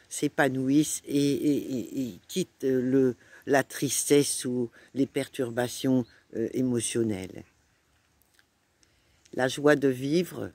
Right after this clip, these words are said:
et la reconnaissance de la magie de la vie. Nous connaissons tous des épreuves en tant qu'être humain, ça c'est une évidence. Mais il y a des outils pour mieux les traverser et pour qu'elles ne nous alourdissent pas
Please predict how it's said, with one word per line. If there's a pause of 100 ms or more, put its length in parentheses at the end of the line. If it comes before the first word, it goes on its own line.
(1200)
et
la (640)
reconnaissance
de
la
magie
de
la
vie. (960)
Nous
connaissons
tous
des
épreuves
en
tant
qu'être
humain, (180)
ça
c'est
une
évidence. (440)
Mais
il
y
a
des
outils (380)
pour
mieux
les
traverser (300)
et
pour
qu'elles
ne
nous
alourdissent
pas